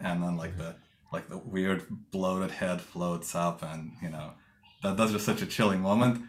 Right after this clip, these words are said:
Speaker 1: I'm not sure
Speaker 2: Right.
Speaker 1: there's any, like, chilling moments like this in the new movie. It's just good,
Speaker 2: Right.
Speaker 1: but it's not chilling.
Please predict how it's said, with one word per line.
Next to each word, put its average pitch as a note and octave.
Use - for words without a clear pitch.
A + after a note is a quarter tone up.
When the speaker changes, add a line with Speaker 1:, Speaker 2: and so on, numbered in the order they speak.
Speaker 1:
I'm B2
not B2+
sure -
Speaker 2:
Right. B2
Speaker 1:
there's G#2+
any, G2+
like, F#2
chilling F#2+
moments E2
like E2+
this F2+
in F2
the F2
new F2
movie. E2+
It's E2+
just G#2
good, F2+
Speaker 2:
Right. F2+
Speaker 1:
but F2
it's -
not F2
chilling. E2+